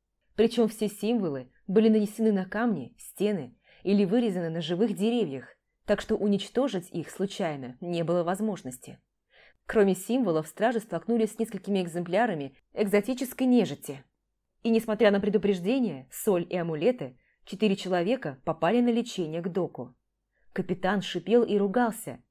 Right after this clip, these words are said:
но прекрасно понимал, если бы не предупреждение столичного франта, жертв могло бы быть больше. Получив передышку, Карина и Гомес расследовали убийство семьи ремесленников. Ходили вокруг дома кругами, расспрашивали соседей и случайных зевак.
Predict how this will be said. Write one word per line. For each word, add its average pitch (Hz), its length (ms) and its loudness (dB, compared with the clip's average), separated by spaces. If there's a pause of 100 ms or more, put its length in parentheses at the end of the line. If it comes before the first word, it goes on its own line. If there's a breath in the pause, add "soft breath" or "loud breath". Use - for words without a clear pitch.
но 190 140 -2
прекрасно 214 520 -2
понимал, 175 480 -6 (540)
если 196 280 0
бы 190 120 2
не 196 80 2
предупреждение 196 640 2
столичного 196 520 -2
франта, 247 560 -4 (400 soft breath)
жертв 175 340 -4
могло 214 260 0
бы 180 80 -2
быть 170 180 -4
больше. 151 460 -6 (1200)
Получив 202 400 0
передышку, 180 640 -4 (200 soft breath)
Карина 190 360 0
и 165 40 -4
Гомес 170 420 -2
расследовали 247 580 0
убийство 196 500 -2
семьи 202 340 -4
ремесленников. 180 720 -4 (580)
Ходили 196 380 2
вокруг 190 380 2
дома 190 240 4
кругами, 170 640 -4 (260 soft breath)
расспрашивали 190 560 0
соседей 170 760 -2
и 262 100 -8
случайных 170 540 -4
зевак. 165 480 -6